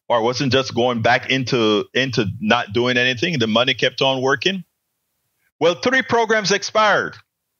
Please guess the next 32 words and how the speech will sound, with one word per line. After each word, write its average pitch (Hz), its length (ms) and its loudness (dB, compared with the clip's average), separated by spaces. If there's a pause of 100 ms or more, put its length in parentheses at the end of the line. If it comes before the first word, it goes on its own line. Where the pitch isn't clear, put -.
(160)
The 139 120 0
student 214 440 0
loan, 185 320 0 (100)
uh, 143 160 4
the 135 120 0
student 214 400 0
loan, 180 420 0
uh, 131 300 2 (320)
break 147 500 -2
that 135 220 0
people 170 240 0
get 156 200 0
from 123 200 -2
paying 160 460 0 (100)
on 131 180 0
their 127 140 0
student 165 400 0
loans, 180 360 0 (300)
it's 104 240 -2
not, 110 300 2
it's 107 160 -4
back 120 300 0
in 127 100 -2
action. 143 540 2 (500)
Uh, 127 200 4
childcare 185 840 0 (260)
is 104 140 -2
back, 120 540 -2 (300)
as 120 200 -2
well 135 560 -2
as 101 520 0 (680)
subsidies. 107 960 0